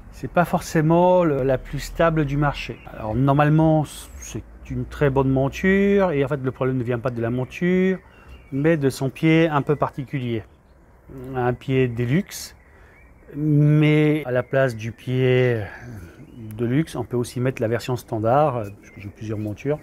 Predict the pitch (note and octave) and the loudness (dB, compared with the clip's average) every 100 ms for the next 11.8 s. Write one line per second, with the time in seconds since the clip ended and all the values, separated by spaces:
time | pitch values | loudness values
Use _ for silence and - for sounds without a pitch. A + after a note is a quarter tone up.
0 | A#2+ A2 A#2 A#2+ A#2 A#2 A#2+ A#2+ A#2+ B2 | -10 -8 -4 0 0 0 -2 0 0 0
1 | C3 C#3+ C3+ A#2 - - B2+ D#3 E3 E3 | 0 0 0 -4 -10 -8 -4 0 2 0
2 | - - B2 C3 C#3 B2+ A#2+ B2+ C3+ D#3 | -6 -8 -6 -2 0 -2 -2 -4 0 0
3 | D#3+ D#3+ B2+ B2 - C3+ - C#3 A2+ - | 0 0 -2 -4 -4 -6 -4 -4 -6 -10
4 | - - - - - A2 A#2+ - B2+ - | -20 -20 -20 -18 -14 -8 -6 -2 -4 -4
5 | C3+ C3+ A#2+ C#3+ D3+ - B2+ C3+ B2+ A#2+ | -4 -2 0 2 2 2 -2 -2 -2 -4
6 | B2 - A#2+ G2+ G#2+ - - - - - | -4 -6 -8 -8 -12 -20 -20 -20 -20 -20
7 | G#2+ A#2+ A2+ G#2+ D3+ D#3 E3 E3+ E3+ D3 | -12 -6 -4 0 4 4 4 0 -4 -4
8 | C3+ C3+ B2 A#2+ _ - - - - - | -2 -4 -8 -14 _ -20 -20 -20 -20 -20
9 | - - C3 C3 C3 A#2 A#2 A#2 A#2 A2+ | -20 -6 0 2 2 0 0 -2 -2 -4
10 | - - E3+ F3+ F3+ - - - _ _ | -6 0 0 0 -4 -12 -20 -20 _ _
11 | - - - - - B2 B2 A#2 | -20 -18 -16 -16 -14 -6 -2 -2